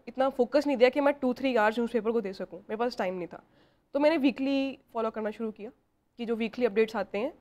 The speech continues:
उनको थोड़ा note कर लो दो, तीन जगह से और उसके notes बना लो, या फिर जो monthly आते हैं, वो आपके ऊपर depend करेगा totally। अगर आप daily reader person हो, तो आप daily भी फॉलो कर सकते हो। मैंने weekly और monthly follow किया था,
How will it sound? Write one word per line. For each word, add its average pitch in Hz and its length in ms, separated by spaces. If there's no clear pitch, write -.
उनको 240 320
थोड़ा 226 220
note 214 220
कर 208 120
लो 226 120
दो, 247 120
तीन 214 140
जगह 196 220
से 262 140
और 277 180
उसके 254 460
notes 208 200
बना 175 160
लो, - 240
या 226 80
फिर 254 180
जो 269 120
monthly 233 360
आते 208 220
हैं, 285 160
वो 285 60
आपके 330 220
ऊपर 330 160
depend 277 300
करेगा 220 240
totally। 233 260
अगर 254 180
आप 247 80
daily 220 440
reader 233 240
person 240 360
हो, 294 140
तो 262 60
आप 247 60
daily 196 220
भी 233 80
फॉलो 226 240
कर 220 100
सकते 220 260
हो। 320 80
मैंने 254 240
weekly 220 320
और 254 80
monthly 208 280
follow 180 240
किया 165 200
था, - 140